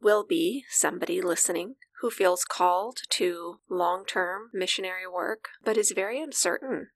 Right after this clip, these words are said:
or maybe even terrified, <laughs> especially young women who are also trying to start lives as a wife and maybe a mother, and they think, "How could I possibly be a full-time missionary during this stage of my life?" What words of hope and encouragement would you have for somebody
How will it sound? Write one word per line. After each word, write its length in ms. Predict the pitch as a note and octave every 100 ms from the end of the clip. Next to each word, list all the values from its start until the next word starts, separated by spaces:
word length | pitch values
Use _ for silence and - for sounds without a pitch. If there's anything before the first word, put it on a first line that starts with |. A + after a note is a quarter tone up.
| -
or 100 | A3
maybe 220 | G#3 G3+
even 280 | A#3+ B3+ A3+
terrified, 640 | F#3 F#3+ C4 - A3+ G#3+ - _
<laughs> 160 | _
especially 640 | - - - G3+ - G#3 F3+
young 220 | F3+ F#3
women 260 | F#3 G3
who 120 | E3+ D#3+
are 160 | E3
also 360 | E3+ F3 - E3+
trying 380 | - E3+ E3+ E3+
to 180 | E3 F3
start 400 | - F3+ F3 -
lives 460 | F3+ E3 F3+ A#3 -
as 480 | E3+ F3 F3 - - - - - -
a 120 | F#3
wife 520 | F3+ E3+ A#3+ - - -
and 200 | F3+ E3 E3+ F3+
maybe 240 | E3+ F#3
a 80 | F#3
mother, 420 | F#3 - E3 E3+ -
and 160 | - F3+
they 100 | F3+
think, 220 | - F#3 -
"How 120 | G#3+
could 160 | A#3+
I 80 | G3+
possibly 520 | - F#3+ - - G#3
be 220 | G#3 F#3 -
a 60 |
full-time 520 | - G#3 A3 F#3+ F#3+
missionary 760 | F#3+ G#3 G3 F#3 F3+ G3 G3+ G#3+ _ -
during 280 | - G3+ G3
this 140 | G3+ -
stage 300 | - F3 E3+
of 80 |
my 120 | E3 D#3
life?" 420 | E3 E3 - - _ _ _ _ _ B3+
What 240 | A#3 A3
words 260 | G#3+ G#3+ G3+
of 120 | -
hope 240 | F#3 F#3 -
and 160 | F#3+
encouragement 720 | E3+ - F3+ F3+ - D#3+ - -
would 180 | F#3
you 80 | F3+
have 260 | - - -
for 160 | -
somebody 580 | - - E3+ F3 F3+ -